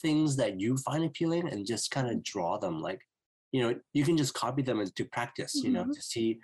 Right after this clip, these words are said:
Speaker 1: what is that artist doing that, that you really like.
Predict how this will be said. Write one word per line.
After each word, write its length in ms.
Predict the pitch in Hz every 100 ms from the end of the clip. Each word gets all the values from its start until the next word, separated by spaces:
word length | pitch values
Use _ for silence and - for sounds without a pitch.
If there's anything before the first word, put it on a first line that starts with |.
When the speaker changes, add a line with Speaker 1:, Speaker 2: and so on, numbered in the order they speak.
| - _ _ _ _ _ _ _
Speaker 1:
what 280 | 110 123 -
is 160 | 123 113
that 180 | 107 98
artist 360 | 101 98 87
doing 380 | 95 92 90 90
that, 300 | 95 87 85 _ _ _ _ _ _ _
that 320 | 123 117 107 107
you 140 | 117
really 200 | 113 104
like. 340 | 113 123 -